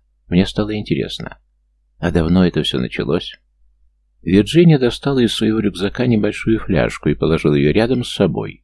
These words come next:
Потом она осмотрела приготовленное место и ответила: Князь был правителем хорошим и справедливым. Вообще Родион унаследовал титул от отца, вот уж был правитель от бога. Сын учился у него. Мать Родиона умерла во время родов его сестры.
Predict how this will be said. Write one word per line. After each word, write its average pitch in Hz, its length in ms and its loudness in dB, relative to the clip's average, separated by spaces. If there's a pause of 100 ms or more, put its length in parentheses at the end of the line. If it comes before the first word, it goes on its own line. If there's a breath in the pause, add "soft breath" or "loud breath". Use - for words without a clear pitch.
(120)
Потом 175 280 2
она 156 120 0
осмотрела 131 440 -2
приготовленное 101 640 2
место 104 340 2
и 101 40 0
ответила: - 640 -6 (600)
Князь 92 300 2
был 87 160 2
правителем 85 480 0
хорошим 87 480 0
и - 100 -2
справедливым. 82 920 -2 (120)
Вообще 92 340 0
Родион 95 440 2
унаследовал 82 580 0
титул 87 360 -2
от - 180 -4
отца, - 340 -4
вот 92 180 -2
уж 85 140 -4
был 90 260 0
правитель 82 520 0
от 80 160 -6
бога. - 460 -8 (180)
Сын - 340 2
учился 92 480 -2
у 76 60 2
него. 50 380 -8 (760 soft breath)
Мать 95 260 4
Родиона 85 400 4
умерла 80 380 0
во 82 100 -2
время 85 240 2
родов 98 300 0
его 87 200 0
сестры. - 600 -8